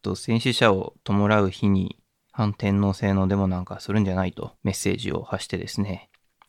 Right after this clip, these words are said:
その左翼団体の人たちと、人たちに対して、まあ、ブーイングと言いますか、怒号と言いますか、そういうのをかけていくわけですね。まあ、そんなこんなの大騒ぎの中で、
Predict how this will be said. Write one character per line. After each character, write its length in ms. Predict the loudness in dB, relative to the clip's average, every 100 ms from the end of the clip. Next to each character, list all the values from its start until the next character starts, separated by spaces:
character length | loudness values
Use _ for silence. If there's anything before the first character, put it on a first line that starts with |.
| -16
そ 140 | -4
の 140 | -2 -2
左 220 | -2 -4
翼 160 | 0 4
団 180 | 4
体 380 | 2 -4 -8 -6
の 240 | 0 0 0
人 220 | -6 -8
た 100 | -6
ち 120 | -10
と、 260 | -2 -2 -4 _ _
人 160 | -10
た 140 | -8 -6
ち 100 | -6
に 100 | -6
対 240 | -4 -8
し 40 | -8
て、 420 | 0 0 0 -12
ま 120 | -8 -6
あ、 40 |
ブ 180 | 0 2
ー 60 |
イ 60 | 4
ン 60 | 4
グ 100 | 2
と 100 | 0
言 100 | 0
い 20 |
ま 140 | -2
す 100 | -4
か、 240 | -14 -16 -6
怒 140 | -2
号 200 | 2 2
と 100 | 0
言 100 | -2
い 20 | -4
ま 120 | -6
す 120 | -8
か、 220 | -10 -12 _ _
そ 120 | -2
う 20 | 2
い 20 |
う 20 |
の 80 | 2
を 40 |
か 120 | 0
け 120 | -2 -2
て 80 |
い 20 | -2
く 80 |
わ 80 | -8
け 80 | -8
で 80 | -10
す 100 | -8
ね。 240 | -8 -10 _
ま 100 | -2
あ、 40 | 0
そ 200 | 4 4
ん 120 | 6
な 320 | 4 4 2 -2 -20 _ _
こ 140 | 2
ん 100 | 4
な 100 | 4
の 260 | 4 2 0 _ _
大 140 | -2 -2
騒 260 | 0 -4
ぎ 240 | -4 -16 -20 _ -2
の 100 | 0
中 260 | 0 -2
で、 320 | -2 -2 -2